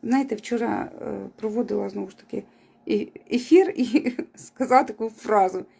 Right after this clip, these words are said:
"Сфігалі, вам повинні цих людей приводити. От скажіть, бо ви, бо ви двох привели, ну і що?" Ви повинні не зупинятися. Не зупинятися, не зупинятися, не зупинятися.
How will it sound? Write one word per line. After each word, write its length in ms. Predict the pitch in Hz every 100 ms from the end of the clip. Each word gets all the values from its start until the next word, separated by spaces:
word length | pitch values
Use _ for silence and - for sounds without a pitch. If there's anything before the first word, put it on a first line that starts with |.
| _
"Сфігалі, 840 | - - 349 381 247 233 202 190 - _ _ _
вам 320 | 214 254 370 415
повинні 500 | 269 254 403 302 254
цих 220 | 277 311
людей 320 | 254 240 339
приводити. 640 | - 311 247 202 190 185
От 120 | 202 208
скажіть, 380 | 269 254 220 - _ _ _
бо 160 | 202 254
ви, 600 | 302 403 415 392 359 294 233 196
бо 200 | 214 262
ви 140 | 320
двох 320 | 247 277 381
привели, 320 | 392 277 247 254
ну 140 | 311
і 100 | 403
що?" 480 | 381 - 262 233 214 _ _ _ _ _ _ _ _ _ _ _ _ _ _ _ _ _
Ви 180 | 196 233
повинні 680 | 302 277 254 370 466 269 190 -
не 220 | 220 277
зупинятися. 960 | 269 277 294 277 277 208 - 208 - - _ _ _ _ -
Не 200 | 285 415
зупинятися, 880 | 359 - 302 247 220 220 214 - 208
не 140 | 220
зупинятися, 840 | 254 269 285 254 214 202 214 -
не 120 | 220 247
зупинятися. 720 | 262 277 247 208 208 208 -